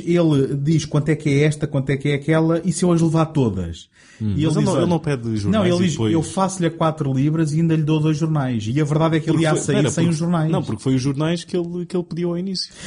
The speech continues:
Speaker 1: Ah, para disfarçar, possivelmente.
Speaker 2: Sim, sim.
Speaker 1: Sim, sim. Pronto, e isto
Speaker 2: Mas,
Speaker 1: tudo
Speaker 2: mas há, há aí uma operação complexa, entre aspas, daquilo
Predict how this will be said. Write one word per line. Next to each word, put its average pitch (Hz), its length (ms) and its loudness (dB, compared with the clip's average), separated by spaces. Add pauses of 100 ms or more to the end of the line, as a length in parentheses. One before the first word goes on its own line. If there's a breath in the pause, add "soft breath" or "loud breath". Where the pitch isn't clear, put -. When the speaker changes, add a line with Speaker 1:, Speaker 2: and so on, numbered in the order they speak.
(100)
Speaker 1:
Ah, 185 180 4
para 143 180 2
disfarçar, 156 580 2
possivelmente. 117 580 2
Speaker 2:
Sim, 107 340 0
sim. - 0 -
Speaker 1:
Sim, 98 160 -8
sim. 92 40 -10 (220 loud breath)
Pronto, 156 260 2
e 175 200 0
isto 165 100 -2
Speaker 2:
Mas, 143 120 0
Speaker 1:
tudo 160 140 0
Speaker 2:
mas 156 140 0
há, 156 80 0
há 143 160 -4
aí 151 120 2
uma 156 200 0
operação 143 1000 -2 (480)
complexa, 117 600 2
entre 110 200 0
aspas, 123 380 -2
daquilo 120 520 0